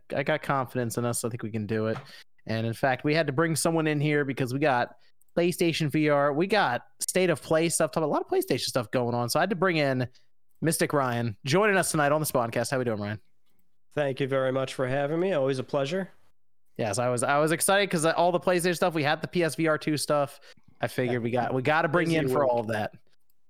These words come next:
Speaker 1: And, and
Speaker 2: Very
Speaker 1: Pokemon
Speaker 2: busy.
Speaker 1: Presents this week.
Speaker 2: Yes.
Speaker 1: A lot of stuff happening. All right, good, good, good, good. Let's go. Let's see. We got, we got M V G here.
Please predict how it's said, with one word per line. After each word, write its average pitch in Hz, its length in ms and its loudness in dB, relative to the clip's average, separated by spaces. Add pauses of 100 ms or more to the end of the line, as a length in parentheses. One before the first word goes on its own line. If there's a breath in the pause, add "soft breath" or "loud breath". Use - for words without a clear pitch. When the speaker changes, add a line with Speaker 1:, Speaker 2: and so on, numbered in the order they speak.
(140)
Speaker 1:
And, 240 200 0
and 233 160 2
Speaker 2:
Very 131 140 0
Speaker 1:
Pokemon 208 300 2
Speaker 2:
busy. 202 60 -2
Speaker 1:
Presents 233 300 0
this 165 160 0
week. 117 360 -4 (920)
Speaker 2:
Yes. - 460 -4 (720)
Speaker 1:
A 127 60 0
lot 240 160 2
of - 40 2
stuff 415 220 2
happening. 147 400 0
All 185 60 0
right, 403 200 0
good, 349 280 0
good, 311 260 -2
good, 294 240 0
good. 214 180 0
Let's 190 140 0
go. 214 240 0
Let's 202 160 2
see. - 140 -2
We 220 100 0
got, 214 240 2
we 202 80 0
got 165 140 4
M 147 100 2
V 143 80 0
G 139 160 0
here. 220 260 0